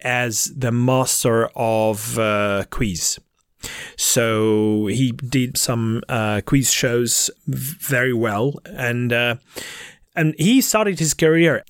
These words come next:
as a pharmaceutical chemical engineer. And in nineteen seventy-six, he entered, uh, a competition called In Search of a Reporter. And since then, he's been on T V almost constantly.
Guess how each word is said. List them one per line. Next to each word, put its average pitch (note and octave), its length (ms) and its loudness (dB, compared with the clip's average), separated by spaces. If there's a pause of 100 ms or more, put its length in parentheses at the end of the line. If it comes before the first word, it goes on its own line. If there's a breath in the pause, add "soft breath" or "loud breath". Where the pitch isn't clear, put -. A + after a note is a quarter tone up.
(100)
as A#2 120 0
a B2 60 0
pharmaceutical D#3+ 800 0
chemical C#3 380 -2
engineer. C#3 500 0 (420 loud breath)
And C#3+ 580 0 (100)
in D3 220 2
nineteen E3+ 320 2
seventy-six, D#3+ 560 0
he C#3 120 -2
entered, C3 420 -2 (200)
uh, B2 300 0
a C3+ 100 -4
competition C#3 680 -2
called B2 380 -4 (340 loud breath)
In D3+ 160 2
Search C#3 380 0
of C3 100 0
a B2+ 40 2
Reporter. - 600 0 (340)
And C3 220 -2
since E3 360 4
then, B2 320 0
he's C3+ 460 0
been C3 400 0
on A#2+ 340 -2
T A2+ 300 0
V G#2+ 360 0 (100)
almost C3+ 500 0
constantly. - 680 -6